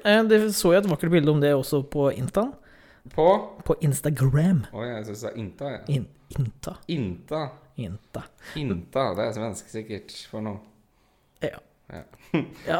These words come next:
Speaker 2: Men,
Speaker 1: på
Speaker 2: eh, jeg har aldri brukt så lang tid i en Coop Extra-butikk noen gang.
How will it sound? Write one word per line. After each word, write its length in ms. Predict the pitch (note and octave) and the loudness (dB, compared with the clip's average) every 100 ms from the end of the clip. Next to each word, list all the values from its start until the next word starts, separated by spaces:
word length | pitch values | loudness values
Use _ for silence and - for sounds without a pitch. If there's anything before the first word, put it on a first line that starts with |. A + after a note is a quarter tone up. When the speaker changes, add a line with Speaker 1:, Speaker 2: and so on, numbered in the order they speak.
| G#3 | 4
Speaker 2:
Men, 240 | D3+ G#3+ | 6 6
Speaker 1:
på 80 | A3 | 6
Speaker 2:
eh, 160 | A3 | 4
jeg 160 | F#3+ F#3+ | 4 6
har 140 | F#3+ A3 | 6 6
aldri 220 | C#3 F3+ | 6 4
brukt 200 | F3 F3 | 2 -2
så 200 | - C#3 | 0 0
lang 160 | C3+ D3 | 2 -2
tid 340 | - A#2+ C3+ - | -6 -6 -6 -4
i 80 | B2+ | -2
en 180 | C3+ C3+ | -2 -2
Coop 240 | C3 B2+ | -4 -2
Extra-butikk 640 | F#2+ - F#2+ G2+ G#2+ B2+ A#2 | -4 -4 -6 -6 -6 -6 -2
noen 220 | G#2 G2 | -2 0
gang. 160 | C#3 | 0